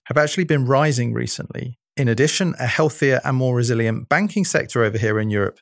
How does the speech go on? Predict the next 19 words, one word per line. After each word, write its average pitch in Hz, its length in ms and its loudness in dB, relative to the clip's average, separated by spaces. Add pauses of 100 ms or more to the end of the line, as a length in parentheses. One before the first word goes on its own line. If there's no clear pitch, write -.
(100)
suggests 131 400 -2
there 135 160 2
is 123 80 -2
potentially 139 540 -4
less 151 360 0
risk 139 300 -2
of 120 100 -6
a 113 80 -2
credit - 400 -2
crunch - 380 -6
developing 117 480 0
here 120 400 2 (120)
than 123 100 -4
we 113 80 -2
see 110 200 -2
in 98 120 -2
the 107 80 -4
U 110 200 -2
S. - 400 -10